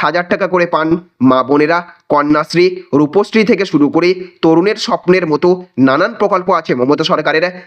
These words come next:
যার দরুন মোটা টাকা পান সাধারণ মানুষ। এবার এই লক্ষ্মীর ভাণ্ডারের অ্যাকাউন্ট চালু রাখতে চাইলে সতর্ক হন, অ্যাকাউন্টের সঙ্গে আধার কার্ড লিংক করে নিন, তা না হলে বন্ধ হয়ে যেতে পারে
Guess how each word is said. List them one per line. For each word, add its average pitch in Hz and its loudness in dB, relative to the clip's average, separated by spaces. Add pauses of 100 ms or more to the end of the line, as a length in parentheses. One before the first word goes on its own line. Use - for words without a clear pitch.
(160)
যার 131 0
দরুন 147 2 (340)
মোটা 151 2
টাকা 190 -2
পান 156 0 (380)
সাধারণ 160 0 (120)
মানুষ। 156 2 (380)
এবার 135 2 (160)
এই 202 0
লক্ষ্মীর 185 -2
ভাণ্ডারের 165 -2
অ্যাকাউন্ট 156 0
চালু 131 0
রাখতে 143 -2
চাইলে 147 0 (360)
সতর্ক 151 -2 (140)
হন, 170 0 (400)
অ্যাকাউন্টের 180 -2
সঙ্গে 160 2 (380)
আধার 180 -2
কার্ড 185 -2
লিংক 139 2
করে 151 2
নিন, 170 0 (320)
তা 139 0
না 175 0 (100)
হলে 165 0 (340)
বন্ধ 160 0 (100)
হয়ে 156 2
যেতে 156 -2
পারে 156 0